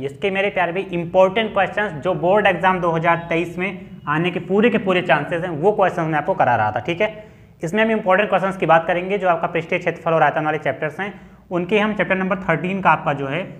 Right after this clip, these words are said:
हम पृष्ठीय क्षेत्रफल और आयतन से दो हज़ार बाईस बोर्ड परीक्षा में आए हुए प्रश्नों को आज सॉल्व करेंगे, ठीक है।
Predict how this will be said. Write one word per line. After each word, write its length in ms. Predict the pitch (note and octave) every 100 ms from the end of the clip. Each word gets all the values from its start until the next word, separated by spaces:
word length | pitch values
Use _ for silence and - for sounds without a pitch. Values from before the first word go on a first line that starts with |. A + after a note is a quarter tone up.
| - - - -
हम 120 | E3
पृष्ठीय 360 | E3 F3 F3 A3
क्षेत्रफल 540 | A3 F#3 F#3 G#3 G#3+
और 340 | - F3 F#3+ F#3
आयतन 420 | E3 E3 D#3+ F#3 F3
से 240 | - C3+ D#3+ - - -
दो 140 | C3 F3+
हज़ार 300 | F3+ F#3+ G#3
बाईस 420 | D#3+ E3 F#3 G#3 E3
बोर्ड 240 | E3 F#3
परीक्षा 340 | F3+ E3+ E3+ F3+
में 120 | F3+
आए 160 | D3 D#3+
हुए 120 | D#3+
प्रश्नों 320 | D#3+ D3+ D#3 D3+
को 100 | D#3
आज 140 | D#3
सॉल्व 280 | - A#2+ A2+
करेंगे, 300 | A2 A2 A2
ठीक 200 | - D#3
है। 360 | G#3 - -